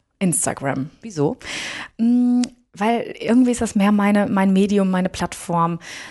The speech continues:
Speaker 1: TikTok ist mir zu schnelllebig, zu trashig. Ähm, ich konsumiere TikTok selber auch gar nicht so viel.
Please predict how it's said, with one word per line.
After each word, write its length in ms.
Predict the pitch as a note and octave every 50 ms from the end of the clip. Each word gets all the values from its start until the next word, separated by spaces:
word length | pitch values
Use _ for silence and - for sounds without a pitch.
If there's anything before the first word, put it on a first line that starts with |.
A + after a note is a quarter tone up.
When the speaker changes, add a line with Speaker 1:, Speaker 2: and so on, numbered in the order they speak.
| - - -
Speaker 1:
TikTok 400 | - A#3 - - - G3+ G3+ -
ist 160 | F#3 - -
mir 160 | G3 F#3 F3+
zu 280 | - - G3+ F#3 F#3 F#3 -
schnelllebig, 720 | - - - - F3+ F3 F3+ F#3 F#3 F3+ E3+ F3+ F3 -
zu 140 | - - F3
trashig. 840 | - - - - F3+ F3 F3+ F3 - - F3 F3 E3+ E3+ - - -
Ähm, 320 | E3 E3+ E3+ F3 E3+ E3+ E3+ - - - - - - -
ich 100 | - D#3+
konsumiere 520 | - - G3 F#3 F3+ F3+ F#3 F3+ F3+ F3
TikTok 340 | E3+ - F3 - - E3 -
selber 240 | - E3 E3 E3 D#3+
auch 100 | D#3+ -
gar 140 | - D#3+ E3
nicht 160 | E3 D#3+ -
so 80 | - D#3+
viel. 340 | - - F3+ E3+ E3 E3+